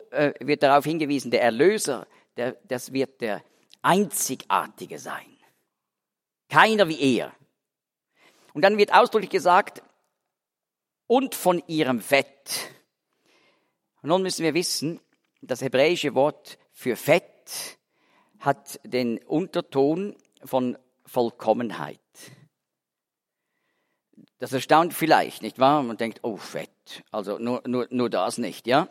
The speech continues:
Aber ein, ein guter Bauer,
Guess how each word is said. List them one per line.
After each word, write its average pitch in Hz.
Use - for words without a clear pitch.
Aber 185
ein, 139
ein 147
guter 175
Bauer, 95